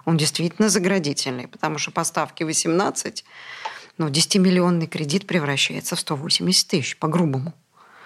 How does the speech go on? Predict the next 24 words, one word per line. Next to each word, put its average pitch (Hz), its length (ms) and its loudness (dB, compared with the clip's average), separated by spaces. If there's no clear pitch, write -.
ежемесячных 160 720 0
платежей. - 640 -2
Это, 160 220 -2
ну, 180 180 6
ну, 180 180 8
никак 185 440 2
недоступная 208 720 0
история, - 460 -4
это - 160 -6
никак 165 360 -2
недоступная 165 680 0
среда. 139 400 -2
А 170 100 0
десять 196 300 2
миллионов — 202 580 4
это 165 220 -6
по, 165 180 -4
по 185 180 -2
меркам 165 380 0
Петербурга, 180 640 0
это 151 180 0
качественная 170 580 0
двухкомнатная 151 720 -2
квартира. - 560 -6